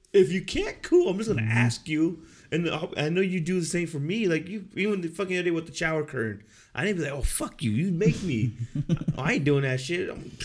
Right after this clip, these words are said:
Speaker 2: Yeah.
Speaker 1: like,
Speaker 2: It's
Speaker 1: stuff like that, I think we can just have the convo.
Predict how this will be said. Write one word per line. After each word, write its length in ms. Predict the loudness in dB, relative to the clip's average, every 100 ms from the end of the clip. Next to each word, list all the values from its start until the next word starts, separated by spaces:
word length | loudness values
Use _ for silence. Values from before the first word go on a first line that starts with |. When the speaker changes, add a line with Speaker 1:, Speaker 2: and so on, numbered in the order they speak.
| -14 -18 -12
Speaker 2:
Yeah. 240 | -4 0 0 -2 -6
Speaker 1:
like, 200 | 0 0
Speaker 2:
It's 500 | 2 -2 -4 -10 -10 0
Speaker 1:
stuff 280 | 2 4
like 240 | 2 0 0
that, 200 | 0 0
I 40 | -2
think 460 | 0 -2 -2 -16 -18 -20 -20 -20 -2
we 140 | 0
can 80 | 2
just 180 | 0 2
have 200 | 2 4
the 80 | 2
convo. 640 | 2 0 0 0 0 -2